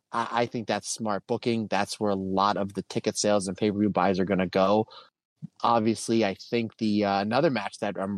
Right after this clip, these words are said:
really, really intrigued with is the Artist match. You know, you have Tekla, uh, Mai Sakurai, ever improving, and obviously Giulia's top of the card, you know, in there with Restart, Kairi, uh, Natsupoi, and obviously Soria Nu.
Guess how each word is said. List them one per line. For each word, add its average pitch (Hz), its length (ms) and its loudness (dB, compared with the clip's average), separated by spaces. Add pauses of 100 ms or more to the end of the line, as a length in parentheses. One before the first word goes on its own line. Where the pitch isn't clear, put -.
really, 107 480 2
really 101 280 0
intrigued 107 400 0
with 104 160 0
is 95 140 -4
the 92 120 2
Artist 107 380 2
match. - 340 -6
You 104 160 0
know, 98 60 0
you 95 160 2
have 92 200 2 (560)
Tekla, 113 520 0 (180)
uh, 98 140 -2
Mai 98 140 -2
Sakurai, 107 500 0
ever 95 220 -2
improving, 107 460 -4
and 95 100 -2
obviously 92 360 -2
Giulia's 95 480 0 (140)
top 95 200 0
of 87 60 0
the 92 80 2
card, 98 380 2 (460)
you 104 100 0
know, 101 100 2
in 113 200 2
there 107 120 4
with 98 160 0
Restart, 98 520 2
Kairi, 98 540 0 (260)
uh, 62 340 -6 (120)
Natsupoi, 95 760 2
and 90 200 0
obviously 87 360 -2
Soria 95 360 2
Nu. 95 320 2